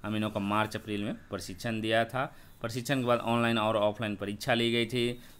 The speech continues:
इसके बाद अप्रैल में उनको चार सौ सतासी अंचलों में प्रस्थापित कर दिया गया था। अपर मुख्य सचिव द्वारा निदेशक को यह निर्देश दिया गया कि फील्ड में अमीनों द्वारा किए गए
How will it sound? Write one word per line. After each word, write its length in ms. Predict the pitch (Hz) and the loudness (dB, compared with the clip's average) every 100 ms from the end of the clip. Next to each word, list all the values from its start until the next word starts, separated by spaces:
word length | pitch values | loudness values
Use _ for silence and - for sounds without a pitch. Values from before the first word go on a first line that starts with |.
| - | -6
इसके 220 | 123 135 | 0 4
बाद 220 | 120 117 | 6 4
अप्रैल 380 | 110 113 117 117 | 2 2 4 4
में 140 | 117 | 2
उनको 240 | 117 110 117 | 0 -2 -2
चार 200 | 117 107 | 0 0
सौ 140 | - | -2
सतासी 380 | 113 110 107 117 | -4 -2 -2 -2
अंचलों 240 | 104 110 | -4 -4
में 120 | 92 | -4
प्रस्थापित 720 | - 110 107 98 - 113 98 98 | -6 -4 -4 -4 -6 -6 -6 -6
कर 140 | 107 | -6
दिया 200 | 98 104 | -4 -4
गया 120 | 98 | -4
था। 60 | 92 - - - - | -6 -12 -20 -20 -8
अपर 280 | 107 127 | 2 4
मुख्य 260 | 120 117 131 | 4 0 -4
सचिव 320 | 117 107 117 | -4 -4 -4
द्वारा 260 | 107 110 110 | 2 4 4
निदेशक 460 | 110 110 107 117 | 2 0 0 -2
को 100 | 107 | -2
यह 180 | 107 110 | 0 2
निर्देश 320 | 117 110 110 | 0 0 -2
दिया 220 | 107 110 107 | -2 -2 0
गया 140 | 110 | 0
कि 120 | 117 | -2
फील्ड 260 | 117 113 110 | -4 -2 0
में 100 | 110 | 0
अमीनों 340 | 107 110 113 | 0 0 0
द्वारा 200 | 110 107 | 2 2
किए 260 | 104 107 104 | 0 -2 -2
गए 220 | 104 156 | -2 -4